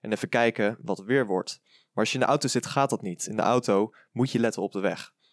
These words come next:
Dus je zou even opzij kunnen gaan, eh, even parkeren. Maar dat is helemaal niet praktisch. Dus wat je doet,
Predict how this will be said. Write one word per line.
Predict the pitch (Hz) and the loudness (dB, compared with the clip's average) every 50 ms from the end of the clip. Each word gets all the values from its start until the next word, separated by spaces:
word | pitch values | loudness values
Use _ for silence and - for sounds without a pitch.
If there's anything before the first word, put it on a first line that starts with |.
| _ _ - | _ _ -4
Dus | - 104 - - | -2 -2 0 0
je | 117 | 0
zou | 107 113 104 101 101 - - | 2 2 4 2 2 2 0
even | 107 - - 82 | -2 -2 -2 -10
opzij | - - - 113 107 104 104 - _ _ _ | -10 -4 -2 0 0 0 0 -2 _ _ _
kunnen | - 113 104 104 | -8 -8 -6 -6
gaan, | - - 107 101 104 104 104 _ _ _ _ _ _ _ _ _ _ - | -2 0 0 0 0 -2 -6 _ _ _ _ _ _ _ _ _ _ -2
eh, | - 98 98 98 98 95 92 - | 0 2 4 4 4 4 2 2
even | - 113 - 101 - _ - | 0 -2 -2 -2 -10 _ -6
parkeren. | - 117 - 127 123 117 101 98 | -6 -4 0 2 2 2 2 2
Maar | 101 110 | 0 2
dat | 113 120 | 2 2
is | - 135 | 2 2
helemaal | 135 143 143 143 | 2 2 4 2
niet | 131 - | 0 0
praktisch. | - 131 123 - - - 90 - | 2 0 0 0 -2 -10 -10 -6
Dus | - - 110 | -4 -6 0
wat | 123 139 139 | 0 0 0
je | - 127 | 0 2
doet, | 127 170 151 - - - | 4 4 2 2 0 -14